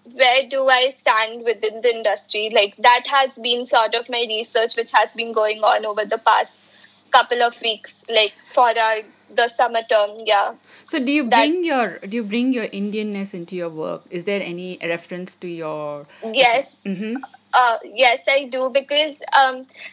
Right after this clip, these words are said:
Speaker 1: handloom and handicraft industry of India have been very, like, important in my learning, and I have treasured what I have learned and what,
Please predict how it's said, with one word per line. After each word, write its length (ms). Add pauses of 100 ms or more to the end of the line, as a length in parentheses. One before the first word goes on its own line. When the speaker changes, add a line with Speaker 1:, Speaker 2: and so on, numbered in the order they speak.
(600)
Speaker 1:
handloom 600
and 120
handicraft 600
industry 440
of 160
India 320
have 260
been 240
very, 600
like, 300 (220)
important 800
in 180
my 200
learning, 440
and 140
I 80
have 360 (500)
treasured 580
what 220
I 100
have 220
learned 420
and 220
what, 180